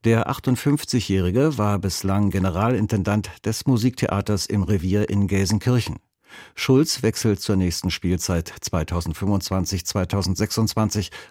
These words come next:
an das Theater in Saarbrücken. Er gilt als ausgewiesener Opernfachmann, studierte Regie an der Hochschule für Musik und Theater in Hamburg.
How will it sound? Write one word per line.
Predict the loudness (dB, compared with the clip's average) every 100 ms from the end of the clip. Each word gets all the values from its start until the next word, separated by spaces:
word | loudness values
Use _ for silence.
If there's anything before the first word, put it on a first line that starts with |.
| -2
an | 2 2
das | 2
Theater | 0 0 0 0 0
in | 0
Saarbrücken. | 0 0 0 -2 -4 -14 _ _ -10 0
Er | 0
gilt | 2 0 2
als | 0 0 0
ausgewiesener | 0 2 2 2 4 2 2
Opernfachmann, | 0 2 2 2 -2 0 2 0 -4 -12
studierte | -2 2 4 4 4 4
Regie | 4 4 4
an | 2 2
der | 2
Hochschule | 0 0 0 2 2
für | 2 2
Musik | 4 2 2
und | 0 -2 -2
Theater | -4 0 0 0 0
in | 2
Hamburg. | 4 4 2 -4